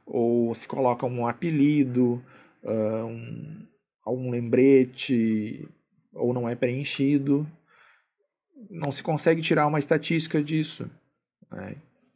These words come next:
E estatística é importante pra se reverberar números pra se levar a política pública pra essa população.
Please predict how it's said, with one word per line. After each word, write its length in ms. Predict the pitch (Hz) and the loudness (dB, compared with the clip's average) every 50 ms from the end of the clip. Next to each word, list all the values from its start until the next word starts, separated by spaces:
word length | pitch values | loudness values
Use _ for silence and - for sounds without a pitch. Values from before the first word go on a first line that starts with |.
| _ _ _ _ - | _ _ _ _ -16
E 340 | - 117 107 110 120 123 120 | -10 -8 -4 -4 -2 -2 -2
estatística 720 | 117 - - 139 139 - - 151 151 147 - - 165 160 | -2 0 -2 -2 -2 -2 -2 -2 -2 -2 0 0 0 0
é 20 | |
importante 580 | 156 160 185 175 - - 165 156 160 160 - 208 | 2 0 -2 -2 2 4 4 4 4 0 -4 -2
pra 240 | 202 - 170 165 | 0 0 0 0
se 140 | 165 - 196 | 0 -2 -2
reverberar 880 | 180 175 180 190 185 190 190 202 208 196 165 151 143 139 160 208 240 - _ _ _ _ _ - - - - | -2 0 0 -2 -2 0 0 0 2 2 2 2 2 2 2 0 -4 -8 _ _ _ _ _ -20 -20 -20 -14
números 680 | - 139 131 131 147 180 226 294 302 220 156 135 - - | -10 -6 -2 0 2 2 2 2 0 0 0 0 -2 -4
pra 460 | - _ 156 143 131 143 175 202 220 - _ _ _ _ _ _ _ _ _ _ _ _ _ _ _ _ _ _ _ _ | -2 _ 4 4 6 4 2 0 -6 -12 _ _ _ _ _ _ _ _ _ _ _ _ _ _ _ _ _ _ _ _
se 220 | - - - - | -16 -8 0 2
levar 320 | 160 160 151 151 139 123 | 2 2 2 2 0 0
a 40 | 123 | 0
política 320 | - - 156 147 - - 185 | 0 -2 -2 -2 -2 -8 -10
pública 560 | 180 - 208 220 220 160 135 - - - - - _ _ | -4 -2 0 0 0 0 -2 -6 -6 -12 -12 -14 _ _
pra 120 | - - | -6 -6
essa 160 | 98 - - - | -6 -6 -8 -10
população. 600 | - - - - - - - - - - - | -12 -12 -10 -10 -10 -10 -8 -12 -12 -12 -12